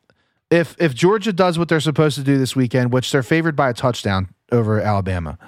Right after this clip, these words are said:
if they do what they're supposed to do this weekend, Cincinnati holds up against Houston, and, and Oklahoma State beats Baylor,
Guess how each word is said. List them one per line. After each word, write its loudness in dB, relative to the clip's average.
if -4
they 4
do 0
what 0
they're 0
supposed -2
to -12
do 0
this -2
weekend, -2
Cincinnati 0
holds 0
up 0
against -2
Houston, 0
and, 0
and 2
Oklahoma 2
State -2
beats -2
Baylor, 0